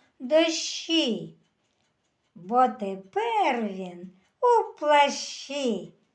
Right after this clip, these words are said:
А ну іще раз. На пеньочок зайчик сів. Зайчик плащик пошив.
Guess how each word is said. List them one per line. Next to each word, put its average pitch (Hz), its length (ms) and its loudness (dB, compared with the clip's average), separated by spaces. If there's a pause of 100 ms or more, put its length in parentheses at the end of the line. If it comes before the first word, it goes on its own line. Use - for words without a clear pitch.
(480)
А 196 120 -14
ну 175 220 -12
іще 311 320 0
раз. 330 440 2 (960)
На 202 340 -10
пеньочок 311 920 0 (500)
зайчик 285 840 0
сів. 294 640 -8 (1120)
Зайчик 214 920 -8 (680)
плащик 269 1040 -2
пошив. 311 840 -2